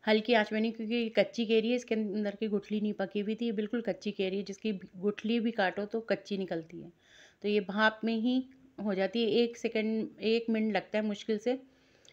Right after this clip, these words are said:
और ये तैयार हो जाती है। टोटल हमें दो मिनट लगेंगे बनाने में कलौंजी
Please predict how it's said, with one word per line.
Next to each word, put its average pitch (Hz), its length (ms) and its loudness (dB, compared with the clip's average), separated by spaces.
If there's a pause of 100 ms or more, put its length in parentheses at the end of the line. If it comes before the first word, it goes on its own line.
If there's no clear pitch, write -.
(200)
और 202 120 4
ये 214 140 6
तैयार 190 380 4
हो 185 60 2
जाती 175 320 -2
है। 175 140 -6 (380)
टोटल 226 260 4
हमें 226 300 2
दो 208 180 4
मिनट 220 240 2
लगेंगे 196 360 0
बनाने 175 360 0
में 180 160 -4
कलौंजी 170 460 -4